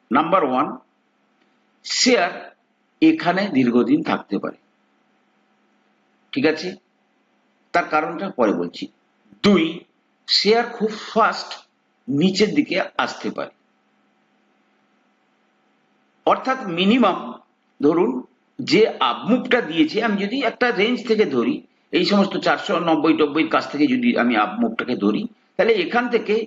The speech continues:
ফর্টি পার্সেন্ট আমি আশা করছি হাজার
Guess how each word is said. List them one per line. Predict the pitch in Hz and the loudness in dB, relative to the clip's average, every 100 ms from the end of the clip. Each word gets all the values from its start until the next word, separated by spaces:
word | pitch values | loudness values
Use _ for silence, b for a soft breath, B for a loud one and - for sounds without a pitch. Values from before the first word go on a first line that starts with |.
| - _ _ | -10 _ _
ফর্টি | 202 202 262 | 0 0 0
পার্সেন্ট | 196 - 110 - | 0 -2 -8 -4
আমি | 214 247 | 0 2
আশা | 196 214 240 | 0 -2 -4
করছি | 240 - 294 285 _ _ _ - | -4 -2 -2 -2 _ _ _ -10
হাজার | - 170 190 254 294 - | -2 -2 2 0 0 -8